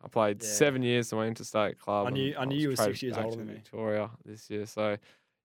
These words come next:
Speaker 1: take that. That's actually nine. So that equals you up with,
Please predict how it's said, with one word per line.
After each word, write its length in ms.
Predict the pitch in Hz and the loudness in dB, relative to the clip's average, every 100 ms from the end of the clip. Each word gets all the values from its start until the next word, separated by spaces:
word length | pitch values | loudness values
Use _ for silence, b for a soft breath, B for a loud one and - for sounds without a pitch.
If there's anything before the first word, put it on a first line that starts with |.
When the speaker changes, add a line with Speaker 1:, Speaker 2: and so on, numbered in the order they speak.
| - | 0
Speaker 1:
take 220 | 139 127 | 2 4
that. 200 | 131 120 | 4 4
That's 200 | 139 123 | 2 4
actually 320 | 143 - 120 | 0 2 -2
nine. 500 | 120 131 120 120 135 | 4 6 6 4 2
So 420 | 135 123 117 120 | 0 4 6 6
that 180 | 120 117 | 6 6
equals 380 | 139 - 131 120 | 4 2 -4 0
you 100 | 113 | 4
up 200 | 120 - - | 4 4 0
with, 440 | 127 123 107 | 0 2 0